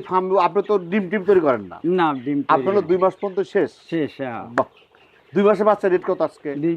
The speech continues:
Speaker 2: মাসের রেট করছে আমরা আড়াইশো টাকা বিক্রি করি।
Speaker 1: দর্শক, আসলে এই রেটটা কিন্তু অ্যাকুরেট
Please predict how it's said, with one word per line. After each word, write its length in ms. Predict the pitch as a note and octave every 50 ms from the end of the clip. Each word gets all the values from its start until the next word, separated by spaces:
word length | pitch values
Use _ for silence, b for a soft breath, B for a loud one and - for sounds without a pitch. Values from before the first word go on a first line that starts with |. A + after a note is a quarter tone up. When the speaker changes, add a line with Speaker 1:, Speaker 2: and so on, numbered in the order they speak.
| D#3+
Speaker 2:
মাসের 240 | F3+ F3 D3 F#3 F#3+
রেট 200 | F3+ F#3 F3 D#3+ -
করছে 220 | - F3+ D3+ - F#3
আমরা 200 | E3+ D#3 D3+ D#3+ D#3 D3
আড়াইশো 280 | D3 D#3 D3 - F3+ E3 D#3
টাকা 140 | F3 D3+ F3 E3+
বিক্রি 340 | D3+ D3+ C#3+ - C3+ C#3+ C3
করি। 240 | C3+ C3 A#2 A2+ G2+ - - _ _ _ _ _ _ -
Speaker 1:
দর্শক, 200 | C3 B2 D3+ D3+
আসলে 220 | D3 C#3+ D#3 E3 E3
এই 60 | D#3+
রেটটা 220 | D#3+ D#3 - F3
কিন্তু 320 | D#3+ D#3+ E3 D3+ - - F3+ F3+ F3+ F#3 - _ _ _ _ - _ _ _ _ -
অ্যাকুরেট 340 | C#3+ - - F3 E3 D3